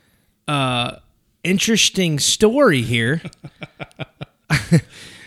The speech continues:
Uh, now, I don't want anybody to get the wrong idea, okay? 'Cause this is not like a, this is not gonna happen all the time. It was just kind of a, just for this, this time. But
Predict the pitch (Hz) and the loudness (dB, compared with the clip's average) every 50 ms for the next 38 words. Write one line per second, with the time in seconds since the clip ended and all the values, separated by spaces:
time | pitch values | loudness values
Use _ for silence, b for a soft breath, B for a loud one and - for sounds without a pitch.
0 | B B B _ - 156 156 151 143 135 - - - - 170 180 180 170 170 160 | B B B _ -2 0 2 2 2 0 -2 -6 -8 -2 2 4 4 4 4 2
1 | 156 - - _ - 160 196 233 247 233 233 226 214 202 196 180 165 170 160 139 | 2 -2 -6 _ 2 4 6 6 6 6 6 6 6 4 4 4 4 2 0 2
2 | 147 151 147 143 139 135 127 123 120 107 98 - - - 113 110 - - 113 110 | 0 0 2 2 2 0 -2 -2 -2 -4 -6 -8 -8 -6 -8 -6 -6 -8 -8 -6
3 | 117 120 113 - 127 113 117 117 113 110 117 113 113 110 107 - 113 107 104 104 | -6 -4 -4 -4 -4 -4 -4 -4 -6 -6 -6 -8 -8 -8 -8 -8 -8 -6 -6 -6
4 | 107 107 - - - _ _ _ _ _ _ _ - 117 - 131 123 123 113 117 | -6 -8 -10 -16 -20 _ _ _ _ _ _ _ -6 -4 -4 -4 -4 -6 -6 -6
5 | 117 113 110 101 131 123 117 110 - 123 123 123 - - 120 120 123 135 143 - | -6 -8 -8 -8 -8 -8 -8 -8 -8 -10 -10 -10 -12 -10 -10 -8 -6 -6 -6 -4
6 | 135 131 104 95 98 107 113 113 113 107 107 117 113 - - - 117 110 113 110 | -4 -4 -4 -6 -8 -8 -8 -8 -8 -6 -6 -6 -6 -6 -8 -8 -10 -8 -8 -8
7 | 110 117 - _ _ _ _ _ - 127 127 139 135 127 - - - - - - | -10 -10 -12 _ _ _ _ _ -10 -4 -2 -2 -2 -2 -4 -8 -10 -18 -14 -6
8 | - 156 139 135 139 131 - - - - _ 151 135 143 143 - - - 143 123 | -4 -4 -2 0 0 0 0 -2 -2 -6 _ -4 -2 -2 -2 -2 -2 -4 -6 -6
9 | 113 113 113 110 120 113 | -6 -6 -8 -10 -12 -14